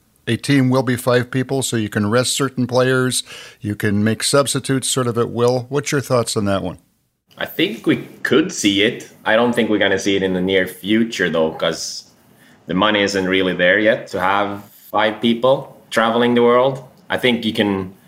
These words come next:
Speaker 2: do that for, for the big events where you really need to have an alternate,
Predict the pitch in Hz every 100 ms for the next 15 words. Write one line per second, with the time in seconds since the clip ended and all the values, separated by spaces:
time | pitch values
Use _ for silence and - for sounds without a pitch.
0 | - 98 101 92 - 90 90 85 85 92
1 | 82 80 90 90 90 90 - - - 87
2 | 85 82 - - - _ _ _ - 82
3 | 82 85 87 90 92 92 95 95 92 -
4 | - 92 92 92 98 104 -